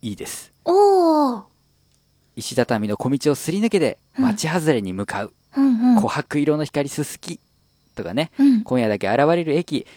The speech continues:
Speaker 1: 切符を見せて乗り込む。
Speaker 2: うんうん。
Speaker 1: これもうAメロ、これですって言っても全然問題がないぐらい。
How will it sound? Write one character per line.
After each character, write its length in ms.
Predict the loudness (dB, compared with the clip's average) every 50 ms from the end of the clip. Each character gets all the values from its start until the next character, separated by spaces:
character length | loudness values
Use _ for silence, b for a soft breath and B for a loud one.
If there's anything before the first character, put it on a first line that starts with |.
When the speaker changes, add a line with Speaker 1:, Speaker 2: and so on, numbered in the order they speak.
| b b
Speaker 1:
切 180 | -6 -6 -4 -2 2
符 80 | 4 4
を 100 | 4 4
見 60 | 2
せ 120 | 0 2
て 120 | 0 2 2
乗 140 | 2 2
り 80 | 2 4
込 120 | 2 2
む。 140 | 2 0 -6 _ _ _ -2 0
Speaker 2:
う 40 |
ん 40 | 2
う 40 | 2
ん。 440 | 2 2 2 2 2 2 2 0 -2 _ _
Speaker 1:
こ 140 | 2 4 4
れ 120 | 4 4
も 180 | 4 4 4 4
う 60 | 4
A 160 | 4 2 2 2
メ 100 | 2 4
ロ、 300 | 4 4 4 2 0 -4 _ _ _ _ _ _ _ _ _ _
こ 140 | 0 2 2
れ 80 | 4 4
で 120 | 2 2
す 100 | 0 -2
っ 20 | -10
て 100 | -8 -6
言 120 | -4 -4 -4
っ 20 |
て 160 | -2 -4 -4 -4
も 80 | -2
全 200 | -2 -2 -2 0
然 160 | 0 0 0
問 200 | 2 2 0 2
題 180 | 2 2 4 4
が 80 | 2 0
な 160 | 0 0 -2
い 60 | -2
ぐ 100 | -4 -8
ら 120 | -10 -10
い。 220 | -10 -10 -12 -14